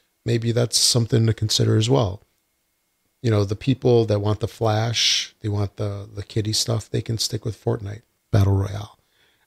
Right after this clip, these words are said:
And then the hardcore gamers, they can go to Apex Legends or pub G or Blackout. But I think that a lot of folks probably like Apex Legends better than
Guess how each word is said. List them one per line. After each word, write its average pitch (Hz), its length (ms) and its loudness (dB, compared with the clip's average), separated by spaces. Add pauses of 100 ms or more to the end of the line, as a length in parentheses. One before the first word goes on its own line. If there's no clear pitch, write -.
And 107 80 6
then 107 100 6
the 104 100 2
hardcore 104 480 2
gamers, 104 640 2 (380)
they 104 200 2
can 117 260 0
go 98 220 2
to 110 240 -2
Apex 95 400 0
Legends 107 800 4 (840)
or 113 480 4 (400)
pub 101 240 -2
G 98 400 0
or 95 160 -6
Blackout. 95 840 -10
But 101 200 -8
I 104 80 -6
think 127 360 -6
that 113 120 -4
a 107 40 -2
lot 107 260 -2
of 107 80 -12
folks - 420 -2 (560)
probably 104 520 0
like 98 320 -6
Apex 101 520 -8
Legends 104 580 -6
better 117 260 -2
than 113 380 -2